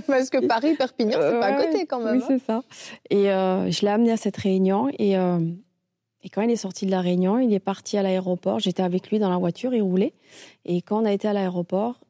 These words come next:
Speaker 2: et quand il a pris son billet, c'est là où il a vraiment été brisé, où il a compris le sacrifice de la croix, où Jésus était mort pour lui.
Speaker 1: Waouh.
Speaker 2: Ça a résonné, il a écouté une voix où ça disait, euh, « Père,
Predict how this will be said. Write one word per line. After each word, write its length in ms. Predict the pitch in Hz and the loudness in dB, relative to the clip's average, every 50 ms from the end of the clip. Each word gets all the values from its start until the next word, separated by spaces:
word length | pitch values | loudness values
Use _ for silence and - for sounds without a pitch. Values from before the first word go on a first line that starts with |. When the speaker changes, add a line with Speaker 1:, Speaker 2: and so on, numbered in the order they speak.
| _ _ - | _ _ -10
Speaker 2:
et 80 | 190 185 | -10 -10
quand 160 | - - 196 | -8 -4 -2
il 100 | 214 208 | -2 -2
a 60 | 196 | -2
pris 160 | 190 - 208 196 | -4 -6 -8 -10
son 180 | - 202 190 | -6 -6 -4
billet, 380 | 185 170 175 170 175 185 226 - _ _ _ _ _ _ _ | -2 -2 -2 -2 -4 -6 -8 -10 _ _ _ _ _ _ _
c'est 220 | - - - 196 | -20 -12 -6 -2
là 180 | 185 196 202 202 | -2 0 0 0
où 80 | 202 196 | 0 0
il 60 | 185 | 0
a 80 | 185 175 | 0 -2
vraiment 760 | 175 170 165 165 180 202 208 208 208 208 202 196 196 202 214 _ _ _ _ _ _ _ _ _ | -4 -6 -8 -8 -6 -4 -2 0 0 0 0 -2 -4 -6 -10 _ _ _ _ _ _ _ _ _
été 280 | - 180 - - 196 185 | -8 -8 -4 -2 -2 0
brisé, 480 | 180 185 190 185 175 175 185 185 190 | 0 0 -2 -2 -2 -2 -2 -2 -2
où 140 | 196 196 190 | -2 -2 -4
il 100 | 185 180 | -4 -4
a 80 | 175 170 | -6 -8
compris 400 | _ - 180 170 - - 190 185 | _ -12 -12 -12 -12 -8 -8 -8
le 100 | 180 175 | -6 -8
sacrifice 640 | - - 190 - - - 175 - - 202 - - | -8 -10 -12 -12 -12 -14 -14 -14 -14 -18 -14 -10
de 60 | 190 | -8
la 140 | 180 180 170 | -6 -6 -6
croix, 480 | - - _ - 165 165 170 170 185 - _ _ _ _ _ _ _ _ - | -8 -10 _ -14 -14 -12 -12 -14 -16 -20 _ _ _ _ _ _ _ _ -14
où 120 | 202 185 175 | -10 -8 -6
Jésus 320 | 170 180 175 170 180 185 | -2 -2 -2 -2 0 0
était 200 | 185 180 - 180 | -2 0 0 -2
mort 200 | 170 165 165 - | -2 -2 -4 -8
pour 140 | _ - - | _ -20 -20
lui. 140 | 165 _ _ _ _ _ _ - | -20 _ _ _ _ _ _ -18
Speaker 1:
Waouh. 380 | 208 208 214 214 214 208 202 196 - | -16 -16 -14 -14 -14 -14 -14 -10 -6
Speaker 2:
Ça 140 | 202 190 175 | -4 -2 -2
a 40 | |
résonné, 600 | 170 165 - 214 214 202 196 196 190 196 202 208 202 190 | -2 -4 -2 -2 -2 -2 -2 -2 -4 -4 -4 -4 -4 -4
il 80 | 180 175 | -4 -2
a 60 | 175 | -4
écouté 360 | 175 - - 190 - - 202 | -4 -4 -8 -12 -6 -4 -2
une 140 | 190 190 185 | 0 0 0
voix 220 | 175 180 185 196 196 _ _ _ _ _ _ _ _ _ _ _ _ _ _ - | 0 -2 -2 -4 -4 _ _ _ _ _ _ _ _ _ _ _ _ _ _ -16
où 80 | 190 | -14
ça 180 | 170 - 202 180 | -10 -6 -4 -4
disait, 440 | 170 175 180 180 196 196 202 202 185 | -2 -2 -2 0 0 2 2 2 2
euh, « 120 | 175 170 165 _ _ | 0 -2 -4 _ _
Père, 420 | - 208 202 196 190 - - - | -2 0 0 0 -2 -4 -8 -14